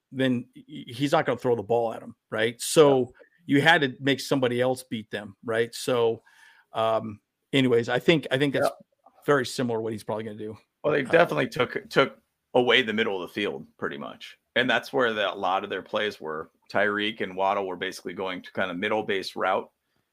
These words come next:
Speaker 1: Yep.
Speaker 2: And we basically just filled those gaps and put people in front of 'em and people, put people
Speaker 1: Yep.
Speaker 2: on 'em and people on, above 'em. And it pretty much just threw them completely off. I mean, Tua looked terrible in that game.
Speaker 1: Yeah, he did. He looked
Speaker 2: He looked
Speaker 1: horrible.
Speaker 2: terrible.
Speaker 1: Yep.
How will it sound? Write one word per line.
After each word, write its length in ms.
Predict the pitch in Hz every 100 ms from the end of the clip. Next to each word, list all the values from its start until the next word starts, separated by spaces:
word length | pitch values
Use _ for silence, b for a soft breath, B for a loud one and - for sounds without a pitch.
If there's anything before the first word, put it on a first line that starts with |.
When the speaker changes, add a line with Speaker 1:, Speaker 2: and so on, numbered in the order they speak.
| -
Speaker 1:
Yep. 200 | 139 - _
Speaker 2:
And 240 | 101 98 110
we 120 | 127
basically 340 | 120 117 110
just 200 | 104 98
filled 260 | - 107 107
those 200 | 104 101
gaps 420 | 107 123 131 -
and 140 | 98 92
put 200 | 107 -
people 340 | 113 113 107
in 60 | 101
front 260 | - 127
of 80 | 151
'em 140 | 170 170
and 140 | 98
people, 500 | - 113 - 117 113 _ _ -
put 240 | 127 -
people 260 | 131 135 127
Speaker 1:
Yep. 60 | 123
Speaker 2:
on 180 | 156
'em 120 | 185 147
and 180 | 104
people 260 | - 117 120
on, 180 | 123 - 107
above 260 | 120 160
'em. 140 | 85 85 _ _ _ _
And 140 | - 110
it 100 | 110
pretty 160 | 143
much 220 | 135 117 117
just 200 | 110 - _ _
threw 200 | 131 127
them 200 | 110 120
completely 400 | - - 104 87
off. 260 | 90 87 90
I 40 |
mean, 180 | 92 87 -
Tua 240 | - 139
looked 420 | 90 85 - - -
terrible 560 | - - 110 80 73 65
in 60 |
that 180 | 69 -
game. 140 | 71
Speaker 1:
Yeah, 120 | 127 104
he 160 | 101
did. 200 | 107 101 104
He 220 | 110 131
looked 80 | 113
Speaker 2:
He 60 |
looked 120 | 117 98
Speaker 1:
horrible. 280 | 101 101 95
Speaker 2:
terrible. 640 | 90 95 92 76 73 - _ _ -
Speaker 1:
Yep. 260 | 110 110